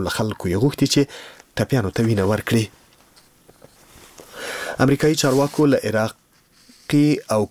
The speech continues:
کورد ځواکونو غوښتنه کړې چې د یو بل پر وړاندې له نورو پاروونکو اقداماتو ډډه وکړي. له دې مخکې راپورونه خپاره شوي وو چې د عراق دولتي ځواکونو کرکوک ښار ته نږدې له کورد جنګیالیو سره د توپونو ډزې تباد-،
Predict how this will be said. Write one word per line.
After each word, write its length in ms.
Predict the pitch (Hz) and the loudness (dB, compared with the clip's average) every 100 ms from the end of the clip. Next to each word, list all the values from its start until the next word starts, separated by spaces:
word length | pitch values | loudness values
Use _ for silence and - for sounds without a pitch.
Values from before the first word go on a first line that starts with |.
| - | 0
کورد 260 | 147 131 104 | 0 0 0
ځواکونو 400 | 107 95 143 113 | 0 0 0 0
غوښتنه 320 | 92 - 143 135 | -2 -2 -2 0
کړې 160 | 117 98 | 0 0
چې 80 | - 92 | 2 0
د 20 | 92 | 2
یو 80 | 90 87 | 2 2
بل 60 | 98 | -2
پر 200 | - 92 | -2 -2
وړاندې 300 | 101 131 104 95 - - | 0 0 0 -2 -6 -8
له 180 | 98 98 92 - 120 | 0 2 2 0 2
نورو 160 | 147 110 - | 2 0 -2
پاروونکو 420 | 90 90 92 - 87 | -2 0 -2 0 0
اقداماتو 500 | - 92 101 - 110 | 0 -2 -2 0 0
ډډه 240 | 117 104 104 | 2 2 0
وکړي. 240 | 98 113 - - - | 0 -2 -4 -6 -2
له 60 | |
دې 80 | 98 101 | 0 0
مخکې 180 | - 95 | -2 -2
راپورونه 320 | 90 107 104 104 | -2 0 0 -2
خپاره 220 | - 87 92 | -2 -2 0
شوي 180 | - 127 | 4 4
وو 120 | 120 117 | 4 2
چې 60 | 107 95 | 0 -2
د 20 | - | -2
عراق 300 | 98 107 - 101 | -2 -2 -2 -2
دولتي 340 | 92 90 - 101 | 0 0 0 0
ځواکونو 400 | 92 87 - 120 104 - - - - - - _ _ _ - _ - _ _ _ _ _ - - | 0 0 2 0 -2 -8 -18 -18 -20 -20 -20 _ _ _ -20 _ -20 _ _ _ _ _ -20 -16
کرکوک 480 | - 120 - 135 - - - | -4 -2 0 -2 -2 -8 -2
ښار 180 | 120 117 - | -2 -2 -2
ته 80 | |
نږدې 360 | 104 101 95 131 113 | -2 0 2 2 2
له 60 | 98 | 0
کورد 300 | - 147 113 | 0 -2 0
جنګیالیو 480 | 101 95 104 131 104 | -2 0 2 2 2
سره 240 | - 95 90 | 0 -2 -2
د 180 | 90 90 | 0 -2
توپونو 420 | - 95 147 131 90 | -2 -2 0 0 0
ډزې 260 | 95 95 98 | 0 0 -2
تباد-، 320 | 95 101 113 | 0 -2 -2